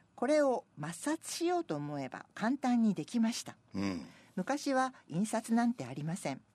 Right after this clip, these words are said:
Speaker 1: 今のように印刷物が日本の津々浦々にあるなどという状況ではなく、本はすべて手書きで写した写本でした。しかも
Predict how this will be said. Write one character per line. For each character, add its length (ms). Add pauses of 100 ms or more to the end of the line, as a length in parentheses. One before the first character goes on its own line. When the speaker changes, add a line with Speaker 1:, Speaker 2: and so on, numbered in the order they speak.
(600)
Speaker 1:
今 200
の 120
よ 180
う 40
に 200 (260)
印 140
刷 340
物 260
が 180 (280)
日 120
本 300
の 220 (260)
津 300
々 180
浦 160
々 220
に 180
あ 100
る 140
な 140
ど 140
と 140
い 180
う 40
状 200
況 220
で 100
は 140
な 140
く、 180 (520)
本 260
は 180 (120)
す 200
べ 140
て 200 (120)
手 120
書 160
き 180
で 160
写 260
し 160
た 140
写 180
本 300
で 100
し 120
た。 160 (500)
し 120
か 140
も 180